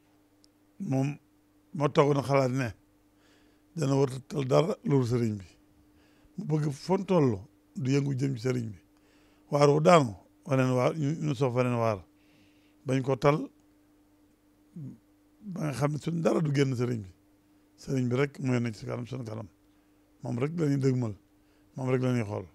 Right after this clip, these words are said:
Ndax sëriñ Mountakha dafa am tawfeexu sëriñ, sëriñ Touba. Am ndimbalu suñu borom.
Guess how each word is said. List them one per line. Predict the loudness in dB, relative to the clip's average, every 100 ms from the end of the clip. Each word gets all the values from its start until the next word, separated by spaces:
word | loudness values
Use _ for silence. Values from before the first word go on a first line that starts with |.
| _ _ _ _ _ _
Ndax | -6 0
sëriñ | 0 2 0
Mountakha | 0 2 2 0 -6 _ _ _ _ _ _ -8
dafa | -6
am | -6
tawfeexu | -4 -2 0 0
sëriñ, | -2 -4 -10 _ -10
sëriñ | -6 -4
Touba. | -4 -6 -10 _ _ _ _
Am | -4 0
ndimbalu | 2 2 2
suñu | 2 2
borom. | 2 0